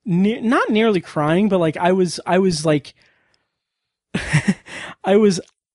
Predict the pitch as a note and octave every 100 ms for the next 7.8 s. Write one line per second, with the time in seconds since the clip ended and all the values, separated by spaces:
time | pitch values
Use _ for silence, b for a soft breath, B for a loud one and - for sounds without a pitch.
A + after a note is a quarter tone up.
0 | _ _ _ _ _ _ _ _ _ _
1 | - G3 G#3 A#3 D4 A#3 D#3+ F3 F3 D#3+
2 | D3 C#3 F#3 F3 E3 - - E3+ D3+ -
3 | - - - - b b b b _ -
4 | F#3 F3 D#3 F#3 F3+ E3 E3 - F3+ E3
5 | - - _ _ _ _ _ _ G3 A#3+
6 | D#4+ C4+ A3+ - E3 D3+ D#3+ D3 D#3 E3
7 | G3 A3 A#3 B3 B3 G3 D#3+ D#3